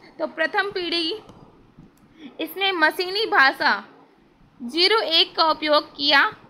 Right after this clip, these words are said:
जाता है। द्वितीय पीढ़ी की यदि हम बात करें तो इस पीढ़ी में असेंबली भाषा language के द्वारा programming की जाने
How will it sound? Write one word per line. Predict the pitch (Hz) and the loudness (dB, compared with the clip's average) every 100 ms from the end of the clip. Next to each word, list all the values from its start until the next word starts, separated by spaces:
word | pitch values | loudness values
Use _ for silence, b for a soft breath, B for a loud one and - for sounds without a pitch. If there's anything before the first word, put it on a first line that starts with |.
| 214 | -6
जाता | 269 240 240 233 | 2 2 2 0
है। | 208 190 - B B - | 0 -2 -10 B B -14
द्वितीय | 262 302 403 | -10 -4 -2
पीढ़ी | 403 381 359 359 | 0 0 0 0
की | 370 | 0
यदि | 359 330 359 | 0 0 0
हम | 311 311 | -2 2
बात | 302 285 285 | 4 4 0
करें | 294 302 | -4 -4
तो | 311 | -6
इस | - 370 381 | -6 -6 -6
पीढ़ी | - 294 302 330 | -6 0 4 4
में | 311 285 302 - | 4 2 0 -2
असेंबली | 285 349 339 320 359 403 | 0 2 2 2 2 2
भाषा | 381 277 285 277 285 370 B B | 4 4 4 4 4 2 B B
language | 302 311 320 349 370 | 0 2 2 0 0
के | 339 | -2
द्वारा | 294 285 277 294 | 2 4 6 4
programming | 294 269 269 262 330 403 - - | 2 0 2 2 0 -4 -14 0
की | 311 311 | 2 4
जाने | 285 254 | 4 4